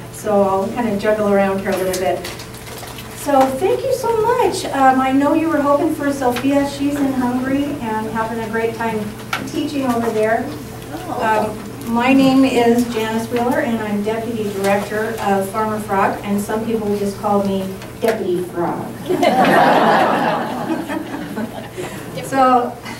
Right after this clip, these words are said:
Speaker 1: I'd like to tell you a little bit about Farmer Frog and then a little bit about me. Farmer Frog started, as you all know, by, um, Zofia Pastor and her family. Farmer Frog teaches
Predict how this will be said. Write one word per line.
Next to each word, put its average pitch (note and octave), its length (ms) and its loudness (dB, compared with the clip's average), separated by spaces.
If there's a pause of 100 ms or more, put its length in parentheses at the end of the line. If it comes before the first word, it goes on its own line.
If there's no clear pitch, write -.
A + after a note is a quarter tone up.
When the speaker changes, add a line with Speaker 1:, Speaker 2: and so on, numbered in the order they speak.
(180)
Speaker 1:
I'd C4+ 260 0
like C#4+ 180 4
to F4+ 120 0
tell C#4 220 6
you C4 100 6
a A#3+ 60 6
little A#3+ 240 6
bit A#3 320 6
about G#3 300 2
Farmer B3 300 2
Frog A3+ 260 4
and A#3 160 -4
then G#3 180 -4
a F#3+ 80 -2
little G3 240 0
bit G3 160 0
about F#3 300 2
me. G3 280 2 (1080)
Farmer B3+ 300 6
Frog B3 320 2
started, A3 520 2 (160)
as G#3 280 -2
you G#3 320 2
all G#3 120 4 (100)
know, G3+ 280 2
by, G3+ 340 2
um, F#3+ 320 -2
Zofia A3+ 480 4
Pastor G#3+ 440 0
and G#3 240 -2
her G3+ 160 2
family. F#3+ 500 2 (760)
Farmer B3 300 6
Frog A3+ 460 4
teaches A#3 640 4